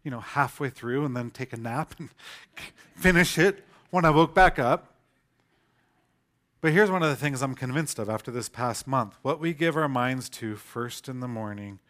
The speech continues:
shapes the rest of our day. And we live in a world that is dominated by technology,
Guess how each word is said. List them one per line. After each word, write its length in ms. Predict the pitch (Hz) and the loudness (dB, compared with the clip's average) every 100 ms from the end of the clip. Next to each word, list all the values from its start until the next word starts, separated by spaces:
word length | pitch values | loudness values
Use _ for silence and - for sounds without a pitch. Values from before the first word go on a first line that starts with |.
| _ _ | _ _
shapes 420 | - 127 107 - | -12 -10 -10 -10
the 120 | - 107 | -10 -8
rest 280 | 101 - | -8 -10
of 80 | 101 | -14
our 140 | 98 92 | -12 -14
day. 160 | - _ _ _ _ _ _ _ _ _ _ _ _ _ _ _ _ _ _ _ _ _ _ _ _ _ _ _ _ _ _ _ _ _ _ _ _ _ | -18 _ _ _ _ _ _ _ _ _ _ _ _ _ _ _ _ _ _ _ _ _ _ _ _ _ _ _ _ _ _ _ _ _ _ _ _ _
And 120 | 120 | -4
we 120 | 139 160 | 0 2
live 400 | 143 139 139 127 | 4 2 2 0
in 100 | 123 | -4
a 100 | 117 | -4
world 440 | 120 127 127 117 | -4 -2 0 -2
that 100 | 107 | -4
is 120 | 107 | -8
dominated 680 | 98 - 117 120 120 117 110 | -8 -2 0 0 -4 -6 -6
by 140 | 110 107 | -6 -6
technology, 1000 | - 113 - 107 107 120 135 143 151 | -8 -12 -8 -8 -8 -8 -8 -10 -10